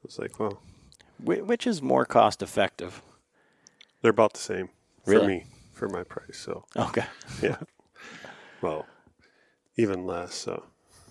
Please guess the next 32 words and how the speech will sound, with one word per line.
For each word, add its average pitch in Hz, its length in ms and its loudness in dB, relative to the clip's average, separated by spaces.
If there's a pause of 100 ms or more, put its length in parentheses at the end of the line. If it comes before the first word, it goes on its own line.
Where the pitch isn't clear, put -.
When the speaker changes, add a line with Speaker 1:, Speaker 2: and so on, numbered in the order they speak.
(460)
Speaker 1:
but, 107 240 2
<clears throat> - 60 -8
but 175 360 4 (1300)
no. 117 260 8
So 110 300 -2 (180)
my 110 180 2
bow, 117 440 4 (1300)
I 107 120 0
actually 110 340 2
put - 300 -2
the, 107 340 2
I 107 60 0
got 110 120 2
my 104 100 2
five 104 280 4
pin 104 180 -2
sight 98 300 0
on 101 300 0 (160)
now, 104 340 2 (380)
so 90 260 0
I've 90 80 -2
been 92 140 -4
shooting 101 320 -4
with 95 80 0
that, 92 240 0 (880)
and 90 300 -6 (300)
I'm 95 80 -4
really 98 200 4
liking 95 340 0
it. 98 160 -2
It's - 200 -10
the, 95 240 -2